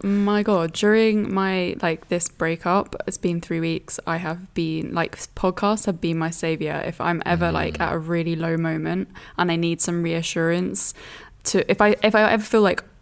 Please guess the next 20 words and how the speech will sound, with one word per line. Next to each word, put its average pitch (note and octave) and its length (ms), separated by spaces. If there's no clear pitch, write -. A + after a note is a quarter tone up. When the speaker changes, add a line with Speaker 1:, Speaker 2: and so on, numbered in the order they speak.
Speaker 2:
overwhelmed F#3 500
of, E3+ 100
like, D#3+ 140
"Why? F#3+ 400
Why F#3 200
did G3 120
this F#3+ 140
happen? F#3 280
I - 140
don't F3 120
understand E3+ 500
it." - 180
Put G#3+ 160
in A3 100
a G#3+ 40
podcast, E3 840
which F3 340
is D#3+ 360
relevant, E3 500
obviously. F3+ 440